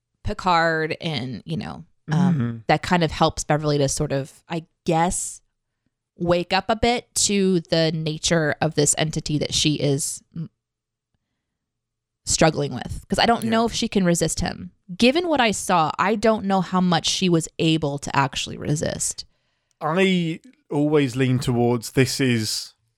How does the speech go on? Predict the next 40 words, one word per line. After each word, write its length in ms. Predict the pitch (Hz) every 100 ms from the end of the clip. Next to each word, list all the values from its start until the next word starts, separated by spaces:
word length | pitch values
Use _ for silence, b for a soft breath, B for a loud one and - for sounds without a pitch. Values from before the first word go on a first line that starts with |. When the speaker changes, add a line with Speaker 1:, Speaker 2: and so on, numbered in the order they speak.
| _ _ _ _ _ _ _ _ _ _ _ -
Speaker 2:
more 540 | 139 139 139 143 143
than 200 | 139 127
just 220 | 123 123 135
emotional 680 | 120 117 113 - 110 104
manipulation. 840 | 107 117 113 - 117 110 104 117 113
This 180 | 123
is 80 | 131
a 140 | 117 117
chemical 880 | - - 139 131 127 127 117 113 - _ _ _ _ _ _ _
thing. 560 | - - - 135 120 117
This 100 | 123
is 80 | -
a, 20 |
Speaker 1:
Overtaking. 560 | 120 110 110 110 107
Yeah, 220 | 107 151 110
Speaker 2:
yeah, 160 | 113
Speaker 1:
yeah. 120 | 143
Speaker 2:
this 140 | 127 131
is 100 | 147
some 200 | 156 143
kind 180 | 135 123
of 80 |
psychic 640 | - - 135 127 123 - -
control 640 | 135 123 127 113 104 107 -
that 180 | 127 127
is 140 | 123
also 420 | 135 139 - 120
at 140 | 113 156
Speaker 1:
Mm-hmm. 100 | 170
Speaker 2:
play 320 | 107 107 - -
as 220 | 113 101
well. 280 | 101 104 - _ _ -
Yeah. 140 | -
Speaker 1:
Yeah. 200 | - - - _
Speaker 2:
Makes 200 | 156 143
it 80 | 131
easier 280 | 131 113 110
to 120 | -
swallow. 360 | 104 117 101 101 _ _ _ _ _ _ -
Speaker 1:
Yep. 420 | 196 208 214